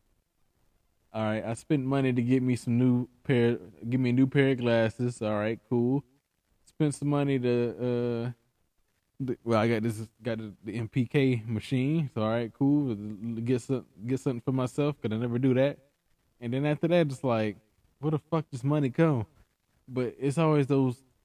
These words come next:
those transactions that you spend money on previous or prior or week prior that just sneak up on you like, "Yeah, we're taking out for this. We didn't tell you, but, uh, yeah, we're taking out for that in advance." Like, bitch. Uh, why, why don't you just take it out right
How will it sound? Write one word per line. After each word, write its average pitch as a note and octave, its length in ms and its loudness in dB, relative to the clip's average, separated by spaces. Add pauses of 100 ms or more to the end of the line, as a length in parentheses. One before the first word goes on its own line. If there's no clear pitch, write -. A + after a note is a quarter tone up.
(140)
those C3+ 200 0
transactions D3+ 1000 0
that B2 180 -4
you C3+ 80 -2
spend D3 360 2
money C#3+ 260 2
on C#3 340 0 (680)
previous E3 560 6
or A#2 80 0
prior E3 440 4
or A#2 380 -2
week C#3+ 320 2
prior E3 340 6
that B2 180 0
just B2+ 200 0
sneak E3 300 4
up D3 160 2
on D#3+ 160 2
you C3 80 0
like, G#2+ 260 -2
"Yeah, A#2+ 200 4
we're A#2 120 2
taking A#2 300 2
out A2+ 160 -2
for A2+ 80 -2
this. A2+ 260 2 (160)
We B2+ 240 4
didn't A2 160 2
tell D#3 140 8
you, A#2+ 120 4
but, G2+ 200 0
uh, G2 100 -2
yeah, G#2 220 0
we're A2+ 160 -2
taking A2 260 2
out G#2+ 140 -2
for G#2 80 -8
that G#2 240 -4 (160)
in A2 80 -8
advance." G#2+ 420 -4
Like, F#2+ 320 -8
bitch. C#3 460 0 (1080)
Uh, A2 60 -4
why, C#3 220 0
why C#3 240 0
don't D#3+ 240 0
you D3+ 80 2
just C#3+ 180 -2
take D#3+ 160 2
it D3+ 80 4
out A#2+ 160 0
right D3 220 2